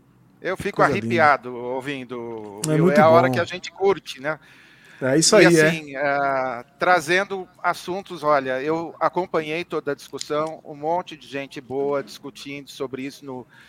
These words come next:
Speaker 1: no Twitter, e o Caio aí sempre com algo quente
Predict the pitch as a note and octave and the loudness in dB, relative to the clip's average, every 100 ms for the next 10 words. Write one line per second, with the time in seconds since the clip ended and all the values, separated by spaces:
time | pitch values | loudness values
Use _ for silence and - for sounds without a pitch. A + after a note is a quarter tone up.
0 | _ - D3 - C#3+ D#3 - E3+ D#3+ - | _ -12 -10 -8 -8 -6 -6 -6 -6 0
1 | C#3+ D3 D#3 D3+ _ _ - A#2+ C3 B2+ | 4 4 0 -10 _ _ -12 -10 -8 -12
2 | - _ _ _ - - E3+ G3 - - | -16 _ _ _ -10 0 0 0 -6 -8
3 | E3 D#3 D3+ C#3+ C3+ C3 C#3+ D3+ D#3 - | -8 -8 -8 -12 -8 2 6 6 2 -6
4 | D3+ E3 F3+ E3+ F#3 F3+ | -2 -2 -4 -10 -14 -14